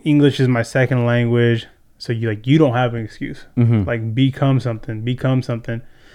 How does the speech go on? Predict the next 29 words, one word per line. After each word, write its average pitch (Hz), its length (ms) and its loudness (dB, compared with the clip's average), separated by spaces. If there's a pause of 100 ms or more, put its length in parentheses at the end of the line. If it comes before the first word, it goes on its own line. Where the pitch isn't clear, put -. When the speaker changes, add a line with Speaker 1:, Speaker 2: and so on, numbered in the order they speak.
(180)
Speaker 1:
Even 156 280 4
when 143 160 6
I, 127 140 4
like, 127 200 2
was 127 140 0
trying 143 200 0
to 135 80 -4
figure 135 220 2
out 123 180 2
what 123 160 2
I 131 60 6
wanted 113 320 0
to 110 60 -10
do, 117 160 -2
whether 113 220 2
it 110 40 -2
was, 110 160 -4
like, 107 240 -4 (720)
you 117 140 -2
know, 107 280 -4 (800)
going 123 220 4
to 123 60 2
school, 139 540 2
playing 117 360 0
basketball, 120 1120 2
go-, 127 400 -2
trying 143 220 2
to 127 40 2
become 127 680 0